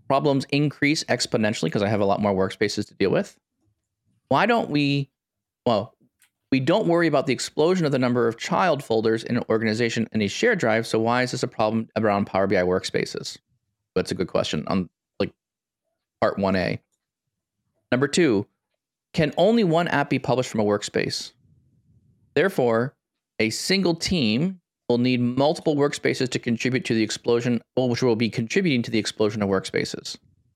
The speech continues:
Question number three around this one. Who should be allowed to create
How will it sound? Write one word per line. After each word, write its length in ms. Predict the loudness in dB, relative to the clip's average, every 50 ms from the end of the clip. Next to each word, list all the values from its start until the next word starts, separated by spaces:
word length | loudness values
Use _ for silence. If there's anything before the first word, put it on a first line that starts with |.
| _ _ _ _ _ _ _ _ _ _ _ _ _ _ _ -4
Question 220 | -2 -2 0 0
number 160 | 0 0 0
three 200 | 0 0 2 2
around 220 | 2 2 2 2 0
this 160 | -2 -2 -4
one. 200 | -4 -6 -6 -8 _ _ _ _ _ _ _ _ _ _ -4
Who 240 | 0 2 2 2 2
should 180 | 0 0 0
be 100 | 2 2
allowed 400 | 2 2 2 2 2 2 0 0
to 80 | -2 -4
create 400 | -4 -4 -2 0 0 0 0